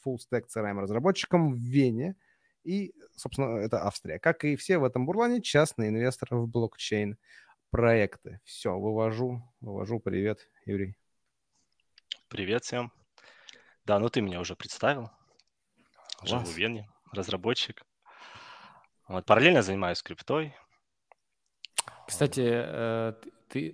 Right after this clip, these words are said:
Speaker 3: ты писал, что разработчик, а я чё-то не уточнил, на каком стеке.
Speaker 2: Ну, я full stack девелопер.
Speaker 3: А, full stack. А, ну, full
Speaker 2: Мгм.
Speaker 3: stack, э, на Джессе.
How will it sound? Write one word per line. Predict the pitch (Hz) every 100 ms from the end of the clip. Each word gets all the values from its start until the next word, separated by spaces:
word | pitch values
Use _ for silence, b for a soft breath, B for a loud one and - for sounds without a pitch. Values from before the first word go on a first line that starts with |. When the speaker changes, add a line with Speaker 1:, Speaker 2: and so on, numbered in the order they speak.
| -
Speaker 3:
ты | -
писал, | - - 151
что | - 120
разработчик, | 113 123 127 170 - 123 110
а |
я | 107 123
чё-то | 120 120 -
не | 113
уточнил, | 113 110 - 120
на | 107
каком | 104 - 104
стеке. | 104 - 131 107 101 _ _ _ _ _ _ _ _ _ _ _ _ _ - - B B -
Speaker 2:
Ну, | 107
я | 139
full | 147 151
stack | - - - b b b _
девелопер. | 92 92 90 92 -
Speaker 3:
А, | 110 101
full | - 110
stack. | - 135 - - _ _ -
А, | 113
ну, | 127 127
full | 104 127
Speaker 2:
Мгм. |
Speaker 3:
stack, | - 135 131 127
э, | 117 113 110 110
на | 110 110
Джессе. | 107 160 180 - 110